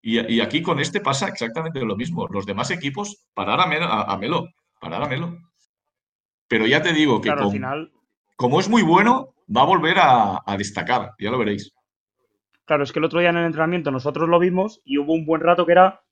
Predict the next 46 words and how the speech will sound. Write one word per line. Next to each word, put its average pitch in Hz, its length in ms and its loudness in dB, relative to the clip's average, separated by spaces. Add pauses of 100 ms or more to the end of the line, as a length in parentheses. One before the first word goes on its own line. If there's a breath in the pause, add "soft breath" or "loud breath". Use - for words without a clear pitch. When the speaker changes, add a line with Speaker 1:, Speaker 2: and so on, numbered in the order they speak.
(100)
Speaker 2:
de 139 140 -2
cinco 160 300 -2
para 143 220 6
cero, 120 260 -6
¿no? 170 140 -2
Practicar - 480 -4
jugadas 170 340 4
y 160 40 -2
demás, 143 180 0
decimos. 120 340 -6 (140)
Speaker 1:
Sí. 101 160 0
Speaker 2:
Joder, 143 180 2
claro, 160 200 6
es - 100 -8
que 160 80 -4
mete 160 220 0
todas. 139 480 0
Y 135 180 0
es 135 120 -2
que 156 200 4
te 156 160 -2
olvidas 156 480 2 (260)
de 139 140 -4
que 120 80 -4
estás 139 220 0
jugando 156 200 4
en 151 60 4
la 151 80 8
mejor 151 400 0
liga 156 180 4
de 156 60 4
Europa, 165 320 4
eso, 160 180 -2
con 131 120 -6
los 127 80 -2
mejores 135 340 -8
jugadores, 156 480 2 (260)
pero 139 140 0
también 120 200 -2
con 160 100 2
las 160 100 4
mejores 135 300 -2
defensas. - 520 -8 (120)
Speaker 1:
Claro, - 300 -8 (440)
claro, 85 300 -10
claro. - 280 -12